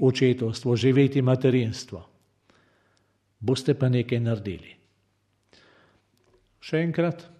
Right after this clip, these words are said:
to ne pomeni, da se odpovedujemo eh, tudi spremembam ali pa prizadevanju za spremembe na tej širši, družbeni ravni.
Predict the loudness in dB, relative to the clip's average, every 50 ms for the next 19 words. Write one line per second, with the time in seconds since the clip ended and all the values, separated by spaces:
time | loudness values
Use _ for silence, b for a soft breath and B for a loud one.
0 | _ -2 2 4 4 4 4 2 2 2 2 2 2 2 2 2 2 0 0 0
1 | 0 -2 -2 -6 -14 -20 -20 _ _ _ _ _ _ _ _ _ -20 -20 _ _
2 | 8 10 10 10 8 6 4 6 6 6 4 4 4 2 4 4 4 4 2 0
3 | -2 -4 -6 -10 b b b b b b b b b b b -2 -2 -2 -2 -4
4 | -2 2 2 4 4 2 2 0 -2 -2 0 0 2 2 4 4 4 4 4 2
5 | 2 2 2 2 2 2 2 2 0 0 2 2 2 2 2 2 4 4 4 4
6 | 2 2 2 0 2 2 0 -2 -2 -2 -2 0 0 2 2 2 2 2 2 2
7 | 0 0 0 -2 B B B B B B B B B 0 2 2 4 4 2 2
8 | 2 0 0 0 2 4 4 2 0 -4 -10 -10 -10 -6 0 4 4 6 6 4
9 | 2 0 0 0 -2 -2 -2 -4 -8 -12 -16 -18